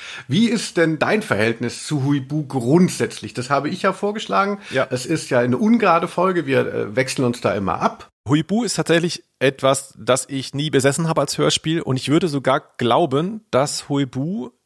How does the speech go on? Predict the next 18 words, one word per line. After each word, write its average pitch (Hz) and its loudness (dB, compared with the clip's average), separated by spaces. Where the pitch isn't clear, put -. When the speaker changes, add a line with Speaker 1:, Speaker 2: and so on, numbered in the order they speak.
Speaker 2:
in 127 -4
meiner 147 0
Welt 117 2
erst 131 0
so 143 -2
vielleicht 117 -2
mit 107 -4
dreizehn 131 0
oder 120 0
vierzehn 107 -4
aufgetaucht 92 -4
ist. - -12
Ich 107 -8
kannte 127 -2
das 98 -2
als - -4
Kind 110 -2
nicht. 110 0